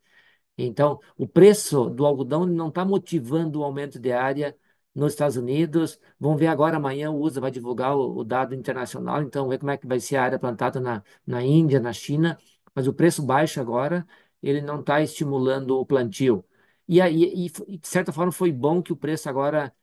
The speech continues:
se alinhou. O preço futuro é baixo, mas o preço spot também tá baixo. De certa forma, na, na nossa visão,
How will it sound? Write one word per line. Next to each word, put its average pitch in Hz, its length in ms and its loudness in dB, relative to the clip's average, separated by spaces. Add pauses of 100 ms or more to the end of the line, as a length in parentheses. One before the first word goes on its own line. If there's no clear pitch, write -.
(140)
se - 340 2
alinhou. 165 680 0
O - 80 -14
preço 156 340 -4
futuro 147 320 -4
é 139 40 2
baixo, 139 480 -4 (200)
mas 131 120 -8
o 127 40 -10
preço 156 260 -4
spot 160 460 -2
também 151 280 -4
tá 143 140 -6
baixo. 110 380 -8 (380)
De - 80 -20
certa 151 240 -2
forma, 156 300 0
na, 127 220 -2
na 123 160 -10
nossa 139 280 -4
visão, 135 460 -2